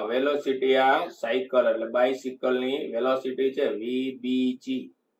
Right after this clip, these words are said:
દસ કિલોમીટર per hour છે. હવે આ સાયકલ આરે હું આરોઆર આમ જાતો હોય, બીજી સાયકલ લઈને દસ ની ઝડપે જ જાતો હોય, તો મારી સાપેક્ષ આ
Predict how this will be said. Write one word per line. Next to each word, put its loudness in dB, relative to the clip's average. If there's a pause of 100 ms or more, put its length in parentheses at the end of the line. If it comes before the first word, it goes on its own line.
(480)
દસ 4 (120)
કિલોમીટર 2 (240)
per 8
hour 2 (120)
છે. -16 (920)
હવે 6
આ 6
સાયકલ 4
આરે 8
હું 6 (120)
આરોઆર 8
આમ 6
જાતો 6
હોય, 6 (220)
બીજી 2
સાયકલ 6
લઈને 2
દસ 4 (100)
ની 4
ઝડપે 6
જ 0
જાતો 6
હોય, 6 (280)
તો 2
મારી 4
સાપેક્ષ 4
આ 6